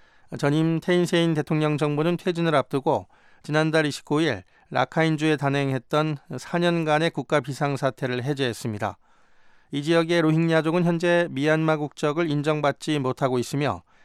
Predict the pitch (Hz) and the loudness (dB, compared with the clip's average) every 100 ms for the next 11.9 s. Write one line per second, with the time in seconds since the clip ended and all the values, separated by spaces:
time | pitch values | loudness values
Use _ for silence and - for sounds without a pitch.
0 | _ - 160 165 165 135 - 165 156 143 | _ -4 0 0 0 -6 -4 -2 0 0
1 | 135 143 127 - 127 123 120 - - 131 | 0 -2 -4 -2 -2 0 -4 -8 0 0
2 | 117 110 107 117 104 104 92 - _ _ | 0 -4 -6 -6 -6 -6 -8 -12 _ _
3 | _ _ _ - 135 156 156 156 151 170 | _ _ _ -6 0 2 4 4 2 0
4 | 170 151 156 156 156 151 147 - 165 143 | 0 0 0 2 0 2 -2 -2 -2 2
5 | 143 147 151 147 135 139 151 139 131 135 | 0 2 0 0 -2 -2 -2 -2 0 0
6 | 123 123 147 98 - - _ _ - 143 | -2 -2 -2 -4 -8 -20 _ _ -4 -2
7 | 156 160 147 151 123 - 113 92 - 139 | 2 2 4 2 0 -4 -6 -8 -6 -2
8 | 143 139 147 151 - 131 139 143 143 127 | 0 0 0 0 -2 -2 0 -2 -2 -4
9 | 131 127 - 156 127 139 139 131 135 95 | -4 -6 -4 -2 0 0 0 0 0 -2
10 | - - - - 139 151 160 156 151 151 | -8 -20 -20 -6 -2 0 0 0 0 -2
11 | 131 131 139 - 127 - 147 101 | -2 0 -2 -2 -4 -2 -4 -4